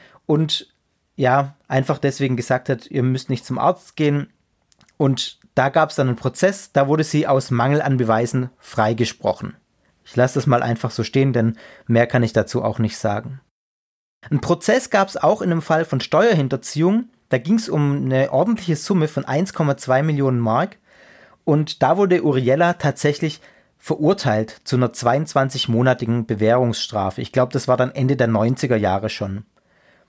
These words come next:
Fiat Lux, muss man an der Stelle sagen, finanziert sich über den Verkauf von diversen esoterischen Medikamenten,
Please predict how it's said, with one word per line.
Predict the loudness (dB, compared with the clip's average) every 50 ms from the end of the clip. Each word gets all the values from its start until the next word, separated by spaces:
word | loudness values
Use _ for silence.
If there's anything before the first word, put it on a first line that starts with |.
| _ _ _ _ -20 -6
Fiat | -2 0 0 2 2
Lux, | 0 0 0 -2 -6 -10 -8 -6
muss | -4 -2 0 0
man | 0 0
an | 0 0
der | 2 2 0 0
Stelle | 0 0 0 0
sagen, | 0 0 0 0 0 0 -4
finanziert | -2 0 0 2 0 0 -2 0 0 0 0 0
sich | -2 -2 -2 -2 -4 -8 -20 -20 -20 _ -4
über | -2 0 0
den | 0 0
Verkauf | 0 -2 -4 -2 0 2 2 2 2 2
von | 0 -2 0
diversen | 0 0 2 2 2 2 0 -2 -4
esoterischen | -4 -4 -4 -4 -6 -4 -2 0 0 0 0 0 0 0 0
Medikamenten, | 2 0 0 -2 -2 -2 0 2 2 2 2 0 -2 -2 -2 -2 -4